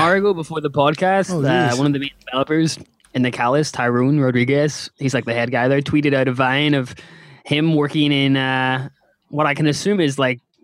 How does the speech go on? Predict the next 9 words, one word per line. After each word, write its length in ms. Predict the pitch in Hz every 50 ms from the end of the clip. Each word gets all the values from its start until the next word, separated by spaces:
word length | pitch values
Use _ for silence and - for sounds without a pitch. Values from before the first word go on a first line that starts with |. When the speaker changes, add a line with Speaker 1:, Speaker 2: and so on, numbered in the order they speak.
| _ 123
Speaker 1:
uh, 600 | 123 120 120 117 117 113 113 113 113 113 117 117 -
I 100 | 123 135
guess 240 | 147 143 139 139
it's 180 | 135 123 - -
Cocoa 540 | - - - 143 143 139 - 170 165 170 165
or 120 | 160 160
something, 520 | 147 - 165 156 151 - 160 156 156 143 123
or 120 | 110 113
Swift, 480 | - - - 139 139 147 160 151 -